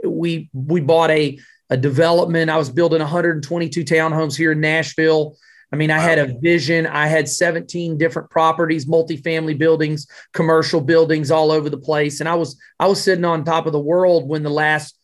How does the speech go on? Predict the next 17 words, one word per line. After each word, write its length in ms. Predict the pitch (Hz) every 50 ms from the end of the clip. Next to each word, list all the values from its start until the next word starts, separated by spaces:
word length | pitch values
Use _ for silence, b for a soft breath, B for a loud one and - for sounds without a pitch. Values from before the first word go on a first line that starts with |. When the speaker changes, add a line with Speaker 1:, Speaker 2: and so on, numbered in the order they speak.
| _ _
Speaker 1:
crash 420 | - - 185 175 185 202 180 - -
happened. 540 | 135 127 113 110 - - 110 113 - B B B B B B _
And 120 | 156 156
I'll 120 | 160 160 156
tell 240 | 156 - 196 196 190
you, 160 | 175 165 156
Michael, 520 | 151 151 147 147 147 - 151 147 143 b b b b b _ -
I 220 | 156 165 185 196
went 360 | 190 175 196 208 202 196 202
from 680 | - - - 180 170 170 165 165 160 160 156 156 151 - - _ _ _ _ _ _ _ _ _ _ _ _ _ _ _ _ _
literally, 760 | 147 143 156 180 196 202 196 208 196 190 185 180 175 175 175
m-, 280 | 160 151 156 160 165 165 170
I, 280 | 165 165 165 175 -
we 180 | 175 180 190 185
had, 280 | 185 170 160 131 - _
I 140 | - 160 175
had, 160 | 165 160 156